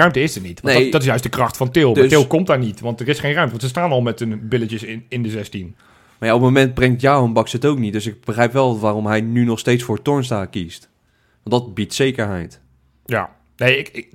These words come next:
Speaker 1: in z-, daar, in zover ik ben het met je eens. Jaan Baks heeft tot nu toe niet heel veel laten zien.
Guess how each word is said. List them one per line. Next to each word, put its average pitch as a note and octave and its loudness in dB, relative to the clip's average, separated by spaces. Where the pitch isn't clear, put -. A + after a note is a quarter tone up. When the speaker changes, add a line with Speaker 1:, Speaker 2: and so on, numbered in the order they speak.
Speaker 1:
in C3+ -12
z-, A#2+ -8
daar, A#2 -2
in B2 -2
zover D3 6
ik A2+ -2
ben A#2+ 4
het A2 -6
met A2+ -2
je A2+ -10
eens. G#2+ -8
Jaan B2+ 2
Baks A#2 0
heeft A#2 -4
tot G#2+ -4
nu C3 2
toe A#2 -2
niet B2 -6
heel B2+ 2
veel A#2+ -4
laten A2+ -2
zien. D#3+ -2